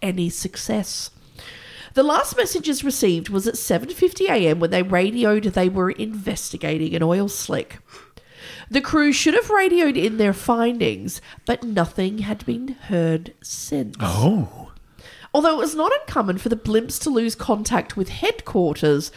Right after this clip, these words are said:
Speaker 1: whilst out on a patrol, which does kind of seem to defeat the purpose.
Speaker 2: <laughs> Of an early warning blimp.
Speaker 1: <laughs>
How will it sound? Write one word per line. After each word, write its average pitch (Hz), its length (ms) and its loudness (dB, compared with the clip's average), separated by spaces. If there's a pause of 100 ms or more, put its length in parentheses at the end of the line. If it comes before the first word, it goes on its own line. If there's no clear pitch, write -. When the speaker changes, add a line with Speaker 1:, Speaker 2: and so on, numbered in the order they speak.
(200)
Speaker 1:
whilst 277 340 0
out 180 260 2
on 175 120 -4
a 160 80 -2
patrol, - 720 -2 (920)
which 254 360 0
does 285 320 0
kind 311 380 0
of 269 100 -4
seem 254 260 -2
to 233 140 -8
defeat 247 560 -6
the 208 100 2
purpose. - 800 -2
Speaker 2:
<laughs> - 0 -
Of 302 180 -2
an 277 120 4
early 202 260 6
warning 208 340 6
blimp. 220 340 4
Speaker 1:
<laughs> 233 40 -2